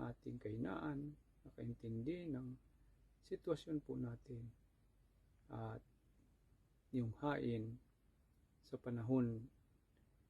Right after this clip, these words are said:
ng kautusan ni Moses, na maghain po sila sa, ah, kanilang mga kasalanan. Ngunit tayo pong mga Kristiyano ay nahain na po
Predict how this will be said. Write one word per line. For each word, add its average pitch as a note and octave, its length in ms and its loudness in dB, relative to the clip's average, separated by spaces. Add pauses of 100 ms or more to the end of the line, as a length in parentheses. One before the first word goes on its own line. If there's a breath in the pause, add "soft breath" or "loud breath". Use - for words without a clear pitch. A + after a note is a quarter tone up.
(420)
ng B2 160 -2
kautusan A#2 540 0
ni A2 100 0
Moses, - 720 -6 (640)
na A#2+ 80 -4
maghain A#2+ 640 0
po - 220 -6 (100)
sila G3+ 320 2 (1400)
sa, - 140 -18
ah, B2 640 -2 (1300)
kanilang C#3 480 6
mga A#2+ 260 -2 (300)
kasalanan. A#2 640 -2 (320)
Ngunit A#2+ 320 -2
tayo - 320 0
pong A#2+ 320 -4
mga A#2+ 160 -6
Kristiyano C3+ 640 -2 (880)
ay A#2 160 -2
nahain B2 480 2
na A#2+ 80 -2
po - 240 -6